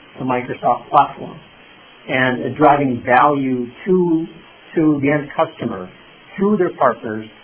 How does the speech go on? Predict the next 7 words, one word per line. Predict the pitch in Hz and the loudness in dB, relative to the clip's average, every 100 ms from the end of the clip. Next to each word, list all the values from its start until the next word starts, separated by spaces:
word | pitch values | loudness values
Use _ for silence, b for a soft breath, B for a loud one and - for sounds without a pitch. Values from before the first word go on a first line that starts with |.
| - - | -10 -4
through | 143 139 135 - | 0 -2 -4 -10
use | 127 120 135 | -10 -10 -10
of | 117 | -10
Microsoft | 123 117 - 113 104 - - - | -10 -10 -10 -10 -10 -18 -16 -2
technology. | 139 147 139 143 135 117 110 127 | -2 -2 -6 -6 -6 -8 -8 -4
So, | 131 120 - B B B - 156 | -2 -4 -10 B B B -6 0
um, | 143 139 131 | 2 2 0